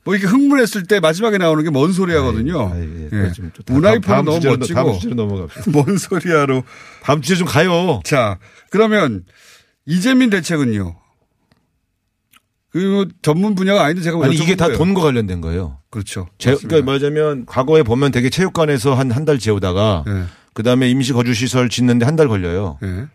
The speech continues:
Speaker 2: 그 이렇게
Speaker 1: 컨테이너로.
Speaker 2: 컨-, 컨테이너로 옮기는 경우도 있고
Speaker 1: 예.
Speaker 2: 목조-, 이동용 목조-, 목조 주택을 하는 경우도
Speaker 1: 예.
Speaker 2: 있는데 뭘 하든 빨라야 삼 주, 오래 걸리면 한 달 반 걸려요.
Speaker 1: 예.
Speaker 2: 그러니까 지금 요번에, 어, 강원도가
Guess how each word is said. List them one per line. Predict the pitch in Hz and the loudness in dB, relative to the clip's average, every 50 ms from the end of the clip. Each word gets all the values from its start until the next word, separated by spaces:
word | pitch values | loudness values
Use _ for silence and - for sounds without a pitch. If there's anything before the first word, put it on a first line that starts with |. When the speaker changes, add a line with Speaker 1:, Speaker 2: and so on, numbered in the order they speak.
| _ _ | _ _
Speaker 2:
그 | - 92 87 87 87 | -8 -4 -4 -4 -4
이렇게 | 80 85 - - 87 87 82 - _ _ _ _ _ | -4 -8 -6 -4 -2 -2 -2 -4 _ _ _ _ _
Speaker 1:
컨테이너로. | - 139 135 - 143 127 110 101 98 | -4 -4 0 2 2 2 2 0 0
Speaker 2:
컨-, | - 143 - 90 90 | 0 0 -2 -2 -4
컨테이너로 | - - - 151 165 - 175 175 170 165 160 156 143 | -8 -4 -2 -2 0 2 2 4 4 4 4 4 4
옮기는 | 135 127 131 131 131 | 2 2 0 0 0
경우도 | 123 117 117 104 104 | 2 0 0 0 -2
있고 | 98 - - 139 139 117 85 - | -6 -6 -2 -2 -2 -2 -2 -4
Speaker 1:
예. | 101 95 90 104 127 - _ _ | -6 -6 -6 -8 -10 -14 _ _
Speaker 2:
목조-, | - 104 104 - - - 127 120 | -8 -8 -8 -6 -4 -4 -2 -2
이동용 | 117 120 139 139 139 135 120 | 0 0 2 2 4 2 2
목조-, | 110 110 - - - 120 101 | 0 -2 -4 -4 -8 -6 -6
목조 | 101 95 - 139 120 | -6 -2 -2 0 0
주택을 | 120 110 - 120 110 101 101 | 0 -2 -2 -2 0 0 0
하는 | 104 107 101 | 0 0 0
경우도 | 95 98 95 92 90 | 0 0 -2 -2 -2
Speaker 1:
예. | 90 | -4
Speaker 2:
있는데 | 87 90 95 117 131 135 - 104 | -4 -4 -2 -2 -2 -2 -4 -2
뭘 | 95 110 151 160 156 | 4 4 6 6 6
하든 | 160 143 143 165 180 190 185 - - _ _ - - - - _ _ _ - | 4 2 2 0 0 0 -2 -6 -10 _ _ -20 -20 -20 -20 _ _ _ -2
빨라야 | - 160 170 180 175 170 170 165 156 | 0 0 2 2 2 2 2 2 0
삼 | - 139 156 165 151 | -2 -4 -6 -8 -6
주, | 160 165 156 123 - _ _ _ _ _ | -4 -6 -6 -6 -8 _ _ _ _ _
오래 | - 123 127 143 | -4 2 2 2
걸리면 | 139 131 131 131 131 131 | 4 2 0 0 -2 -2
한 | 147 | -2
달 | 139 131 | -2 -2
반 | 113 117 110 | -2 -2 -2
걸려요. | 98 92 90 85 82 92 110 107 85 71 - | -2 -2 -2 0 0 0 0 0 0 -4 -4
Speaker 1:
예. | |
Speaker 2:
그러니까 | 101 92 92 110 147 151 - _ _ - 131 120 | -6 -6 -6 -6 -8 -10 -16 _ _ -6 -4 -2
지금 | 139 135 | 2 2
요번에, | 127 135 135 143 143 147 151 147 143 127 - _ _ _ _ _ _ _ _ _ _ _ _ - - | 4 4 4 4 4 6 4 4 2 0 -4 _ _ _ _ _ _ _ _ _ _ _ _ -14 -8
어, | 101 104 107 110 110 110 107 - _ | -6 -4 -2 0 0 -2 -2 -6 _
강원도가 | - - - 135 151 151 147 143 143 139 147 147 | -10 -4 0 2 2 2 2 2 2 2 2 0